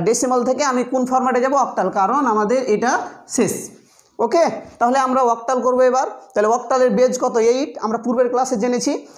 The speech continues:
তাহলে আমি এইট দিলাম, তার মানে আমি এটা দেখে বুঝতেই পারছি যে এটা একটা ডেসিমাল সংখ্যা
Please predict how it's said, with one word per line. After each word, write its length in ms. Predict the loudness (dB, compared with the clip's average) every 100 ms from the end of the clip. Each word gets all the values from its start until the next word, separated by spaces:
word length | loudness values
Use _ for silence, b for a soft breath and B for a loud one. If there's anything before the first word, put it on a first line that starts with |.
| B
তাহলে 160 | -2 0
আমি 180 | 2 2
এইট 180 | 2 2
দিলাম, 260 | 0 -2
তার 160 | -2 -2
মানে 220 | -2 -2
আমি 220 | 0 0
এটা 140 | 0 0
দেখে 220 | 0 0
বুঝতেই 340 | 0 0 0
পারছি 360 | 0 -2 -2 -2
যে 120 | 0 0
এটা 120 | 0
একটা 360 | -2 0 -2 -2 B B
ডেসিমাল 420 | -2 0 2 0 0
সংখ্যা 460 | -2 0 0 0